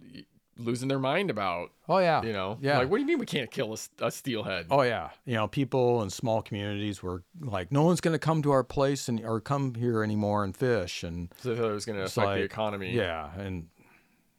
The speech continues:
Speaker 2: didn't happen.
Speaker 1: Right.
Speaker 2: Right? But, yeah, I mean, so at the time, you could actually kill thirty wild steelhead per year, and,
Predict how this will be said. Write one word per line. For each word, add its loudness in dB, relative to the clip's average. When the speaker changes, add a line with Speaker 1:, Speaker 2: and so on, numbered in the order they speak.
Speaker 2:
didn't -10
happen. -8
Speaker 1:
Right. -4
Speaker 2:
Right? -6
But, 4
yeah, 4
I -2
mean, -2
so 2
at 0
the -6
time, -2
you 0
could 0
actually 0
kill 0
thirty -2
wild 2
steelhead -4
per -10
year, -4
and, -6